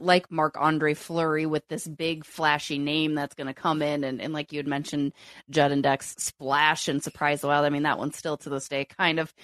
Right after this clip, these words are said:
shocks me that they got it done and brought in such a name. But yeah, I mean, it's, it might be quiet. It might look like a Nick Deslauriers or a Jacob Middle, you know, something like that where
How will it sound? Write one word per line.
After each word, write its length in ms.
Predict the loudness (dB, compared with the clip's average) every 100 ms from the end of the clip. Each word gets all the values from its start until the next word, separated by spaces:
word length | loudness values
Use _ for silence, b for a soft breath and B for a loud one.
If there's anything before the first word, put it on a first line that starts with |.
| -20 -12
shocks 420 | 2 6 6 2
me 120 | 0
that 180 | 2 0
they 100 | 2
got 200 | 4 4
it 100 | 2
done 180 | 0 0
and 80 | 0
brought 220 | -2 0
in 100 | -2
such 220 | -4 -4
a 40 |
name. 220 | -2 -2 2
But 220 | 2 0 B B B
yeah, 300 | 4 8 8 8
I 120 | 6
mean, 240 | 6 4
it's, 400 | 2 -2 -4 -8
it 100 | -4
might 200 | 2 2
be 80 | 0
quiet. 340 | 2 4 4 2
It 100 | 2
might 220 | 0 -2 _
look 220 | -4 -2 -2
like 160 | -4
a 40 | -2
Nick 200 | -4 -4
Deslauriers 580 | -2 0 2 0 -2 -2
or 300 | -2 0 -2
a 80 |
Jacob 300 | -2 -4 -2
Middle, 240 | 0 2 2
you 120 | 4
know, 140 | 2
something 480 | 2 0 0 -2 0
like 180 | 0 0
that 320 | 2 4 4 4
where 240 | 0